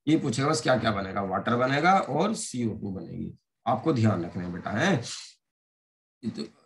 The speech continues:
ए, उसमें ozone लिसिस में बेटा इस ओ का यूज़ नहीं हो रहा था third वाले का, क्यों? क्योंकि इस ओ को तो ज़ेड एन पी जा रहा था अपने साथ, ठीक है। अगर मैं इसी का ozone लिसिस कराने लगूँ ना, जरा ozone लिसिस का भी खेल देख लो यहीं कहीं, ozone लिसिस हो जाना चाहिए भाई।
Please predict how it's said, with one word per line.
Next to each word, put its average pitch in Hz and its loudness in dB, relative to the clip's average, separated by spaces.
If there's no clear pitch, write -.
ए, 123 2
उसमें 123 2
ozone 139 6
लिसिस 170 4
में 180 4
बेटा 190 4
इस 190 2
ओ 151 -4
का 190 0
यूज़ 139 2
नहीं 165 2
हो 165 0
रहा 120 0
था 113 -6
third 113 -4
वाले 98 0
का, 98 -6
क्यों? 208 2
क्योंकि - -2
इस - 2
ओ 123 0
को - -4
तो 196 0
ज़ेड 120 2
एन 127 0
पी 117 0
जा 113 4
रहा 131 2
था 135 2
अपने 120 -2
साथ, 87 -2
ठीक 160 2
है। - 0
अगर 123 2
मैं 160 6
इसी 156 4
का 180 4
ozone 131 2
लिसिस 135 -2
कराने 131 2
लगूँ 139 0
ना, 196 0
जरा 139 -2
ozone 139 -4
लिसिस 139 -8
का 160 -2
भी 160 2
खेल 127 -2
देख 110 -2
लो 107 -2
यहीं 101 -2
कहीं, 139 0
ozone 165 6
लिसिस 135 2
हो 110 6
जाना 139 2
चाहिए 160 2
भाई। 120 -2